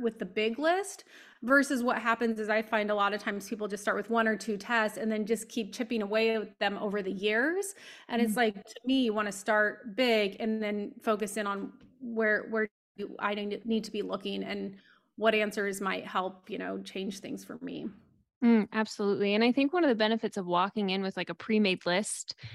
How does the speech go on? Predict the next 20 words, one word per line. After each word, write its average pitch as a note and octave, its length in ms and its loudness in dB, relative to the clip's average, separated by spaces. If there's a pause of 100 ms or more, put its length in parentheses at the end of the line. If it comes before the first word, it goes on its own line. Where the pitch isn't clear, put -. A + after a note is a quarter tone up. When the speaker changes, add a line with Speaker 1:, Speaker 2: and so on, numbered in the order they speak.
(180)
Speaker 2:
that's G#3 200 2
well F#3+ 320 4
formulated A3 720 2
is G#3+ 160 -2
you G#3 80 0
do A3+ 180 0
have A#3 240 0
that F#3+ 160 2
opportunity F#3+ 760 2
to F#3+ 60 2
have G3 380 2
those F#3+ 180 2
back E3+ 240 0
and F#3 100 -4
forth F3+ 180 -4
conversations. F3 680 -4
Sometimes A3+ 500 2
I G3+ 120 0
feel G#3+ 180 -2
like F#3+ 180 2